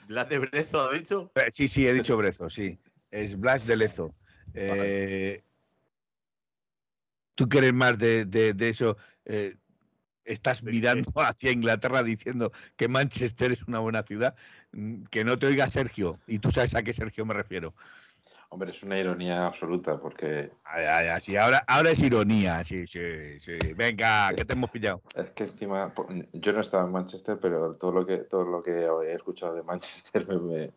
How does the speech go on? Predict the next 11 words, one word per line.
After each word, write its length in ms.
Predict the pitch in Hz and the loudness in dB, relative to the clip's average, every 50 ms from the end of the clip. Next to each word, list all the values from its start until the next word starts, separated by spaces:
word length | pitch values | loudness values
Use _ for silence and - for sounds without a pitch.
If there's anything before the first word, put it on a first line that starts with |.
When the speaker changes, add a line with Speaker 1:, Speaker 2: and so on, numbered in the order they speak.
| _ _ - - - - - _ - | _ _ -20 -20 -20 -20 -20 _ -8
Speaker 3:
me 140 | - 80 78 | -4 -4 -2
hablan 380 | 78 82 82 82 80 80 78 | -2 0 0 -2 -2 -2 -4
bastante, 680 | 73 71 - - 82 76 73 - 73 71 67 65 - _ | -4 -4 -2 -4 -4 -4 -4 -4 -2 -2 -4 -6 -10 _
que 100 | - 73 | -12 -12
es 60 | 73 | -10
una 140 | 82 78 76 | -10 -12 -8
ciudad 220 | - 73 73 71 | -4 -4 -2 -2
bastante, 680 | 71 - - - 76 71 73 78 73 67 67 67 64 62 | -2 -4 -4 -4 -6 -4 -2 -2 -2 -2 -2 -6 -8 -10
bastante 520 | - 67 67 - - 73 73 - 73 69 67 | -12 -16 -14 -12 -10 -8 -8 -6 -6 -8 -8
fea 460 | - - - 78 73 73 - - 65 | -6 -2 2 4 4 4 4 2 0
y, 280 | 127 123 127 120 - | -4 -6 -8 -12 -16